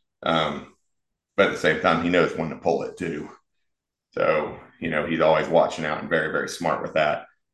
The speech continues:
But yeah, they give us a lot of leeway. The Chiefs give us a lot of leeway. Um,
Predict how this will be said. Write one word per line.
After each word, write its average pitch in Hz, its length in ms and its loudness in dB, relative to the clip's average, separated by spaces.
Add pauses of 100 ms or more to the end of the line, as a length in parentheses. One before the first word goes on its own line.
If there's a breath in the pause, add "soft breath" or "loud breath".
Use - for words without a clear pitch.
But - 140 0
yeah, 78 140 4
they 78 120 2
give 78 140 2
us 76 160 -4
a - 60 -4
lot 78 200 2
of 73 80 -6
leeway. 78 340 -2
The 80 100 -4
Chiefs 98 360 0
give 78 180 0
us - 120 -6
a - 60 -6
lot 82 200 -2
of 78 80 -8
leeway. - 440 -8 (720)
Um, - 520 -8